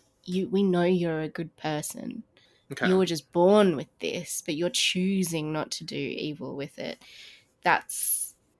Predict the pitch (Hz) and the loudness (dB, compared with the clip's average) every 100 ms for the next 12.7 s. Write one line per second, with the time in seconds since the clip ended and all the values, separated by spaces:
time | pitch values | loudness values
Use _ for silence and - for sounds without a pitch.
0 | _ - 175 190 - 180 - 143 - - | _ 4 4 4 0 -2 -2 -6 -6 -4
1 | 151 151 143 175 - - 180 _ _ _ | -4 -4 -6 -8 -10 -12 -14 _ _ _
2 | _ 190 190 185 175 208 233 156 135 214 | _ -2 -2 0 2 2 2 4 4 4
3 | 240 269 143 131 117 - - 110 113 120 | 6 6 4 0 -2 -4 0 2 2 2
4 | 120 - 117 - 98 101 98 - 95 110 | 0 0 0 0 -6 -6 -6 -6 -2 0
5 | 120 160 202 202 196 214 233 233 - - | 0 0 -2 -2 -4 -2 -2 -4 -8 -16
6 | _ _ _ _ - - - 180 170 170 | _ _ _ _ -20 -20 -6 4 4 6
7 | 196 254 233 226 226 208 196 190 190 180 | 4 6 4 6 6 8 8 8 10 10
8 | 185 190 190 165 185 139 113 110 110 - | 10 8 6 6 6 4 2 0 -2 -2
9 | - 120 101 95 85 82 82 - - - | 0 0 0 -2 -6 -6 -8 -10 -12 -2
10 | 196 196 - 208 - - - 226 - 226 | 8 8 8 0 -18 -4 4 4 6 6
11 | 226 226 202 190 180 175 170 170 165 165 | 6 4 4 6 6 6 4 2 2 0
12 | - 170 165 - 151 156 | -2 -6 -6 -8 -6 -6